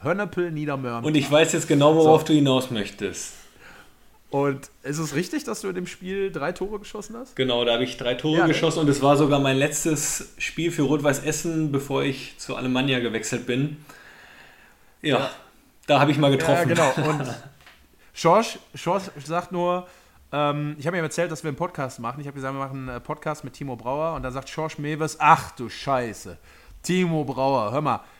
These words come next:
Speaker 1: damals im Finale gewesen mit Höni, wir haben richtig geil gespielt, wo wir beschissen und der Brauer macht drei Tore. Kannst schön Gruß bestellen." Ich sag, "Ja, mach ich."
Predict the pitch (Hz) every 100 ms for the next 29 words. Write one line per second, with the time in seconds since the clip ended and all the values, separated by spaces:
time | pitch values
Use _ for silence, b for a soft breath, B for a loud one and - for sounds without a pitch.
0 | b - 139 160 156 - 151 139 156 151
1 | 156 170 147 143 156 151 151 127 156 175
2 | 165 147 151 165 165 - 165 156 - 185
3 | 165 180 180 170 - 214 160 117 135 151
4 | 139 180 175 160 147 139 143 170 156 117
5 | 156 147 - 180 143 143 - - 107 98
6 | - - - 156 135 139 113